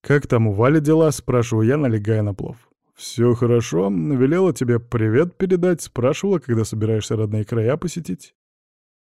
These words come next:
«Вы тоже от меня привет передайте. Секретарь горкома приезжает ведь в столицу время от времени. А когда мы поедем, не знаю пока. Съездим как-нибудь, да, Наташ?»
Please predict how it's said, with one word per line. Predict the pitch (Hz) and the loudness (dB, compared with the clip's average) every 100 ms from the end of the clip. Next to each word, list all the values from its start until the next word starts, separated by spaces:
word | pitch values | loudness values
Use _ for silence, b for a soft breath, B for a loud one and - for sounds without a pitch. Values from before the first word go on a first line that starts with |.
| _ _ _ _ | _ _ _ _
«Вы | 117 117 165 | -2 0 2
тоже | 220 196 | 2 0
от | 180 | 0
меня | 170 151 131 | 0 0 0
привет | 135 131 123 | 0 2 0
передайте. | 120 110 110 110 98 110 | -2 -2 0 0 -2 -10
Секретарь | - 120 117 113 165 | -8 -6 -4 -2 -2
горкома | 170 123 117 165 190 | 0 -2 -2 -2 -2
приезжает | 127 120 113 101 127 151 127 | -2 0 0 0 0 -2 -2
ведь | 120 | -6
в | |
столицу | - 127 143 - 120 | -6 -4 -4 -4 -2
время | 113 107 | -2 -2
от | 101 | -4
времени. | 107 101 95 90 - _ _ | -6 -6 -6 -10 -14 _ _
А | 117 131 127 | 2 2 2
когда | 120 120 123 | 0 0 2
мы | 139 | 2
поедем, | 143 131 120 113 | 2 2 2 2
не | 117 | 2
знаю | 117 107 101 | 2 0 -2
пока. | 101 - - - | -6 -10 -14 -16
Съездим | - 156 196 131 107 | -12 -4 -2 -2 -4
как-нибудь, | 120 113 117 101 98 | -6 -8 -8 -8 -10
да, | 117 156 | -4 -2
Наташ?» | 180 117 - - | -2 -6 -10 -16